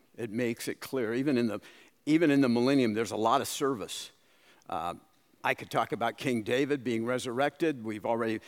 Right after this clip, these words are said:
mentioned the, uh, the twelve apostles of Matthew nineteen serving over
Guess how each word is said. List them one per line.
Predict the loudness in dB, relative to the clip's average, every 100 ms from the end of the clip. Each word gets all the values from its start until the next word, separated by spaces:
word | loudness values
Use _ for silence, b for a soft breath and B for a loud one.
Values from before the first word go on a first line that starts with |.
| B
mentioned | -4 -2 -2 -2
the, | -2 -4
uh, | -8 b -12
the | -10
twelve | -4 -2 -2
apostles | -4 0 0 0 -2 -4 -4
of | -8 -8
Matthew | -4 -2 -2 -2 0
nineteen | 0 -2 -4 -4 -2 -2
serving | -4 -2 -2 0 -2
over | -2 -4 -4 -6